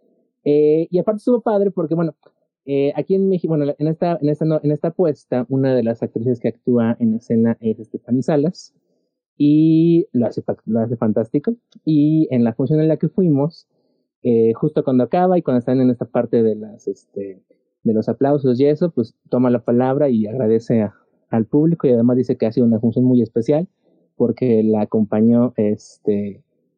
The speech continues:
su mamá y su abuela, y todos en la audiencia quedamos así como de, "¡Ah! ¿Cómo?". Y, y sí, de repente volteamos hacia donde está ella señalando, y ya se cuenta que en la fila enfrente de,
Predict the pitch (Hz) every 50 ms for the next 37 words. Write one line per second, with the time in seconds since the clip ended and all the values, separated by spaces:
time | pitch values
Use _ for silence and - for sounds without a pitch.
0 | _ _ _ _ - - - - - - 123 120 120 117 117 120 123 127 123 -
1 | 123 107 110 113 107 101 - - _ _ - - - - 139 127 - - 135 127
2 | 113 127 113 107 110 113 117 117 - 117 113 117 127 123 - 120 110 107 - 101
3 | - - - 262 277 233 202 - - _ _ _ _ _ _ _ _ _ _ -
4 | 175 196 214 208 165 113 117 - _ _ - - _ _ - 143 135 135 135 135
5 | 131 131 131 131 135 - 143 135 - - 196 254 320 285 - - 131 131 117 127
6 | 127 120 - 139 139 127 147 139 135 131 117 113 110 - _ _ _ _ _ _
7 | _ _ _ _ _ _ - 123 117 131 131 127 123 135 139 143 151 156 139 123
8 | - 123 120 120 120 113 - 123 123 131 123 123 120 117 113 117 120 127 143 160
9 | 180 185 151 123 120 117 120 120 123 120 113 120 117 113 107 104 107 107 110 107
10 | - - 143 139 131 135 123 120 117 120 - 139 143 160 175 165 170 160 147 135
11 | 131 127 120 117